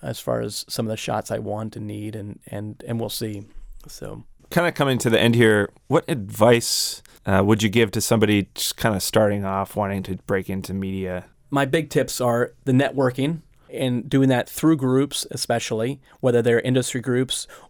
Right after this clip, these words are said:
Speaker 1: or, uh, groups that, um, might not be industry related, but might have a need for someone to do video production. Second is keep in mind the R O I,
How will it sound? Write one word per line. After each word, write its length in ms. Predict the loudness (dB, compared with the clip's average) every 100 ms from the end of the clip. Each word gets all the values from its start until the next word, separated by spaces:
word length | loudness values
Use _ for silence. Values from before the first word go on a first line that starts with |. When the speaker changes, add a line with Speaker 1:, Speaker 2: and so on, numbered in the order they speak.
| _
Speaker 1:
or, 420 | 2 4 4 2 -2 _ _ _ _
uh, 180 | -2 -2
groups 380 | 0 0 0 -2
that, 380 | 0 0 -2 -10 _ -6
um, 400 | -2 0 -2 -4
might 300 | -2 -2 0
not 160 | -4 -4
be 120 | -2
industry 220 | -2 -2
related, 380 | -2 -2 -2 -2
but 200 | -2 -2
might 360 | -2 -2 -2 -2
have 160 | -2
a 60 | -2
need 280 | -2 -4 -6
for 240 | -4 -2
someone 260 | -2 -4 -4
to 80 |
do 140 | -6 -6
video 260 | -4 -6
production. 540 | -6 -8 -8 -6 -8 -8 _ _ -4
Second 380 | 0 2 2 0
is 180 | 0 -4 _ _ _
keep 180 | -4 0
in 80 | 2
mind 260 | 2 2 0
the 300 | -2 -4 -4
R 200 | 0 2
O 140 | 2 0
I, 380 | -2 -4 -6